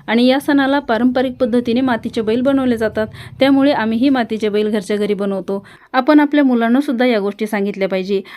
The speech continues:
आणि मातीशी आपलं नातं काय हे सुद्धा मुलांना पटवून दिलं पाहिजे.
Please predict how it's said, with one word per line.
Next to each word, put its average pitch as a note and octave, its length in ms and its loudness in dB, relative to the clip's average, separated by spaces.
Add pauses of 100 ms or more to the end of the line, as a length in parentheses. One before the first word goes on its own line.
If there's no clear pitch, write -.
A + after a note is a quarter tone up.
(120)
आणि A3 160 2
मातीशी A3+ 500 0
आपलं A3 280 0
नातं G3 260 -2
काय A3+ 220 -2
हे G#3+ 160 -2
सुद्धा G#3+ 280 -4
मुलांना G3 400 0
पटवून G3+ 380 -4
दिलं F#3 180 -4
पाहिजे. F3+ 360 -4